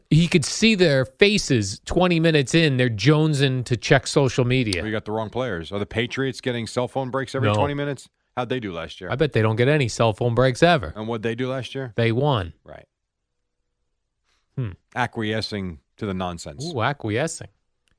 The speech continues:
Speaker 1: A Q? Is that an A Q?
Speaker 2: I have no idea.
Speaker 1: I think so.
Speaker 2: No idea.
Speaker 1: It's either A C Q or A Q C.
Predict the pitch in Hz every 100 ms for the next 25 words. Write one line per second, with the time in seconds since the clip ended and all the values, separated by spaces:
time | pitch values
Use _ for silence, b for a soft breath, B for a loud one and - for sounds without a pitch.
0 | _ 131 127 120 - 147 175 180 131 127
1 | 120 117 - 131 123 - 156 160 180 80
2 | 78 67 69 95 98 123 - 202 208 196
3 | _ _ 90 90 87 78 76 76 73 170
4 | 160 170 180 - - 190 165 - 175 165
5 | 147 - 160 156 139 - - 156 139 -
6 | - 143 101